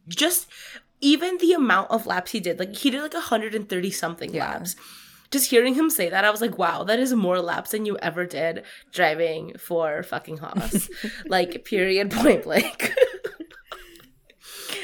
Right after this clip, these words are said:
Speaker 1: It was so nice
Speaker 2: Mm-hmm.
Speaker 1: to, like, I was like, "Oh, he's finally getting, like, he's getting to drive, like, an okay
Speaker 2: Yeah.
Speaker 1: car," you know? Ugh.
Speaker 2: He's getting his moment.
Speaker 1: I wanna see that kid.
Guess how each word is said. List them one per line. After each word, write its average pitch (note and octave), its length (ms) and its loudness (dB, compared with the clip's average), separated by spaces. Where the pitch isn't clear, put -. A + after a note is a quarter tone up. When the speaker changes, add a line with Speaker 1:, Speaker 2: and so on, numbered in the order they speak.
Speaker 1:
It C#4 120 6
was C#4+ 260 2
so A3 280 4
nice F#3 520 -2
Speaker 2:
Mm-hmm. F3 100 -6
Speaker 1:
to, A3 160 0
like, G#3+ 380 -4
I D4 100 -10
was E4+ 140 -8
like, - 180 -2
"Oh, D#4 260 -6
he's E4+ 280 -4
finally B3+ 500 -2
getting, D4 560 -2
like, A3+ 340 -2
he's D4+ 200 4
getting B3 260 10
to C#4 100 0
drive, G#3+ 320 4
like, A3+ 160 2
an B3 120 6
okay A3+ 480 6
Speaker 2:
Yeah. - 60 2
Speaker 1:
car," G#3+ 680 6
you A#3 160 0
know? G#3+ 540 -4
Ugh. G#3 260 -6
Speaker 2:
He's - 140 -14
getting D#3 220 -10
his E3+ 180 -12
moment. A#3 220 -10
Speaker 1:
I A#3 60 4
wanna A#3+ 260 4
see A#3 180 -2
that A3 220 -2
kid. - 380 -10